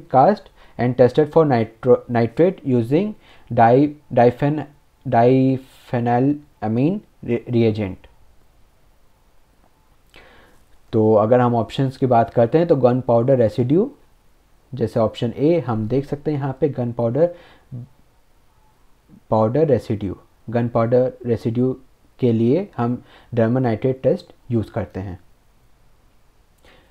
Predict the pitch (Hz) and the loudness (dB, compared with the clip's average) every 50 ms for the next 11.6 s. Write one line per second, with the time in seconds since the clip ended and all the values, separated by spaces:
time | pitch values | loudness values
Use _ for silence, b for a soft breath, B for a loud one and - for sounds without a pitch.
0 | b b b b _ _ _ _ _ 123 143 147 147 - 147 147 156 151 151 165 | b b b b _ _ _ _ _ 0 0 0 2 0 0 0 0 -2 -2 0
1 | 151 151 147 143 - 143 135 175 180 139 127 147 175 185 160 - 185 180 165 170 | 2 2 2 2 0 0 2 2 2 4 4 4 4 4 4 2 2 4 6 4
2 | 156 143 - 151 143 165 180 180 165 170 170 110 101 117 127 131 131 117 104 101 | 4 4 4 2 2 2 2 2 2 2 0 -2 -2 0 2 4 4 2 0 -4
3 | - - _ _ - 123 123 135 147 151 143 135 120 123 127 113 - - 165 156 | -8 -14 _ _ -2 -2 0 0 0 0 0 0 2 2 2 0 2 4 4 4
4 | 143 123 110 - - 110 110 104 98 95 - _ _ _ _ _ _ b b b | 4 4 -2 -2 0 0 0 0 -2 -6 -10 _ _ _ _ _ _ b b b
5 | b b b b - 117 117 113 110 - 131 123 123 131 131 127 120 120 120 131 | b b b b 0 2 2 2 2 2 2 2 2 2 0 2 4 4 4 6
6 | 151 180 190 185 b b b b b b b _ 120 117 120 117 117 113 120 123 | 4 4 2 0 b b b b b b b _ -2 2 4 4 4 6 4 2
7 | 131 135 135 - 120 120 123 131 151 151 143 170 165 143 - - 131 120 117 110 | 2 2 4 6 6 6 6 6 4 4 6 6 6 4 4 2 2 4 4 2
8 | - - 123 120 127 131 139 147 143 147 - - _ - 123 120 123 131 135 127 | 2 0 0 0 4 6 6 6 6 4 0 -10 _ -4 -2 0 0 0 0 0
9 | - 135 139 139 120 117 - - 131 131 131 117 113 - 127 123 - - - 180 | 0 0 4 4 2 2 2 0 -2 -2 -2 -2 0 0 0 0 0 2 2 4
10 | 175 - 170 170 - 180 180 165 - 127 123 120 117 117 - 113 104 - 120 117 | 4 4 0 -2 0 -2 -2 -2 -2 -2 -2 -2 -2 -2 -4 -6 -4 -2 -4 -4
11 | - - 151 160 151 175 165 175 180 190 220 220 | -4 -4 -6 -4 0 0 2 2 2 2 0 -2